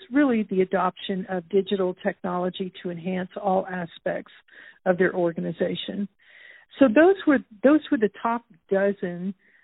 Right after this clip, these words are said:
uh, top organizational risk that were cited in our, uh, two thousand twenty-one, uh, survey.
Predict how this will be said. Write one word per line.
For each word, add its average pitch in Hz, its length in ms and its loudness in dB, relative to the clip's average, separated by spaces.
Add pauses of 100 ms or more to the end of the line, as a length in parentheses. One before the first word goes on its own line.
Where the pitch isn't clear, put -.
(500)
uh, 185 640 -6 (720)
top 226 240 0
organizational 196 880 -2
risk 175 320 -4 (480)
that 180 180 -2
were 180 160 -8 (100)
cited 175 500 -4
in 180 120 -6
our, 170 380 -6
uh, 175 200 -6 (120)
two 208 80 -2
thousand 180 500 0
twenty-one, 175 580 -4 (540)
uh, 180 140 -6 (120)
survey. 175 400 -6